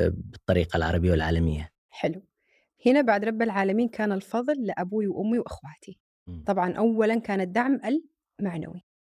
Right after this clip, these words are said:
Speaker 2: وبعدين الدعم ال-، ال-، ال-، ال-، المادي الله يحفظه من أبوي، ودخلت درست. قُلت خليني أشوف الشغف كيف ممكن، آآ، أشكّله ويكون مهنة. عشان يكون مهنة، أوكي أنا أحب أطبخ، بس مستحيل أروح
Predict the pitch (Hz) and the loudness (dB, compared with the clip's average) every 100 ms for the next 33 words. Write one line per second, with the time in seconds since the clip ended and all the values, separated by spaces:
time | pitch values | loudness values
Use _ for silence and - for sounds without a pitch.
0 | _ _ 220 208 185 226 220 180 208 233 | _ _ 0 2 2 0 0 -2 -2 0
1 | 220 - 180 - - 101 185 - 190 - | -2 -4 -6 -6 -6 -2 -2 -2 -2 -2
2 | 185 175 185 208 214 196 175 190 185 - | -4 -2 0 0 0 -2 -2 -2 -4 -4
3 | 196 185 175 180 185 269 175 185 226 262 | -4 -2 -2 -4 -2 -2 -4 -6 -4 -4
4 | 190 123 156 - - _ _ _ _ - | -4 -4 -4 -10 -12 _ _ _ _ -2
5 | 302 - 214 262 226 - 226 233 196 - | -2 0 0 0 -2 -4 -4 -4 -4 -4
6 | 214 220 - - 247 214 208 240 285 330 | -2 -4 -6 -6 -4 -4 -6 -6 -6 -8
7 | _ _ _ - 185 175 180 269 262 - | _ _ _ -6 -2 -2 0 -2 -2 -4
8 | 220 262 381 180 196 - 269 214 208 175 | 0 2 0 -2 -6 -2 0 2 0 -2
9 | 151 - _ _ _ _ - 285 302 - | -4 -8 _ _ _ _ -2 2 2 2
10 | 269 254 247 214 247 247 - 208 185 202 | 2 4 2 0 0 -2 -4 -6 -6 -8
11 | - 202 262 - 254 240 226 - | -8 -4 -4 -2 0 0 -2 -4